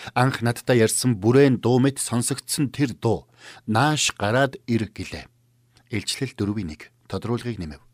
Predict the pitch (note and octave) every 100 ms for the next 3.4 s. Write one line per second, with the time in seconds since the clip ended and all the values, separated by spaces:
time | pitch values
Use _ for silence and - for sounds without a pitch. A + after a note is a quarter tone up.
0 | _ _ - - - C3 D#3+ E3 D#3+ F3+
1 | G3 - _ _ - F3 G3 B2 - F3
2 | E3+ - _ B2 C#3 C#3 D#3+ - F3+ D3
3 | E2 - - -